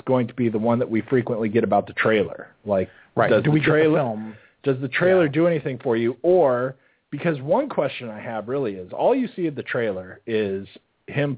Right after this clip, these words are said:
Speaker 1: fighting in this thing, right?
Speaker 2: Right.
Speaker 1: And so two big questions I have, and I wanna hear from, from people about what they think about it maybe, uh, is,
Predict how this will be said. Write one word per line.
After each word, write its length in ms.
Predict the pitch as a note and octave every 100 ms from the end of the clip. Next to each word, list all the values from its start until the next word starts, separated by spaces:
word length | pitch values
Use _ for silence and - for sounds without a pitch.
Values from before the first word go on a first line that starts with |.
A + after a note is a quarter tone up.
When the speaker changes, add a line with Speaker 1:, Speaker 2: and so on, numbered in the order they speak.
| -
Speaker 1:
fighting 280 | B2+ A#2 A#2+
in 80 | A2
this 100 | G2+
thing, 300 | A2+ G#2 F#2+
right? 260 | F#2+ F#2+ G2+ -
Speaker 2:
Right. 300 | G#2 G2 - _ - _ _ C#3+
Speaker 1:
And 180 | C#3+
so 180 | C#3 C#3+ C3 -
two 120 | A#3
big 180 | G#3 E3+
questions 460 | E3+ D#3 D3+ B2
I 160 | B2 B2
have, 340 | B2+ G#2 G2
and 80 | G2+
I 100 | C3
wanna 180 | C#3 B2+
hear 500 | C3+ B2 A#2 G#2+ G#2+ _ _
from, 220 | B2 A2+ - _ _ _
from 180 | B2 G#2+
people 480 | C3 A#2+ A2 G#2 G2
about 340 | G2 G2 F#2
what 140 | G2
they 120 | - F#2
think 220 | F#2+ F#2+
about 220 | F#2 F2+
it 80 | F2+
maybe, 320 | F#2 F#2 - _ - - - - - - _ _
uh, 280 | A2 A2 G#2+ -
is, 320 | C#3+ C3+